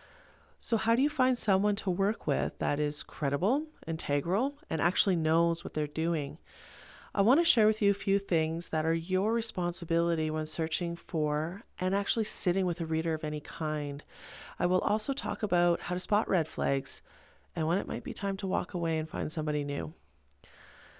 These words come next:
Since we're talking about unregulated industry, there's gotta be some way to find legit psychics, energy workers, and aromatherapists. Our friends do all the time, right?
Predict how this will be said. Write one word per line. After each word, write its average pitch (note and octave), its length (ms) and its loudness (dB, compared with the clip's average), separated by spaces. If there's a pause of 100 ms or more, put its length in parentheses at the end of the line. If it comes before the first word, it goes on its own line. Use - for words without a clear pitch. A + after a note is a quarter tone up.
(160)
Since - 280 2
we're A4 120 8
talking B3+ 380 4
about A3+ 280 8
unregulated G3 720 4
industry, F#3 960 4 (500)
there's F#3+ 220 6
gotta C4+ 240 -4
be C#4+ 80 -4
some F#3 400 2
way F3 160 6
to E3 80 2
find D#3 300 0
legit D3+ 340 -2
psychics, D3 640 2
energy D3+ 320 0
workers, D3 560 -2
and D3+ 80 -2
aromatherapists. D3 920 -2
Our D#3 80 -4
friends G3 300 2
do A3 120 2
all G3+ 120 6
the D#3+ 100 -2
time, G3+ 360 2
right? A3 320 2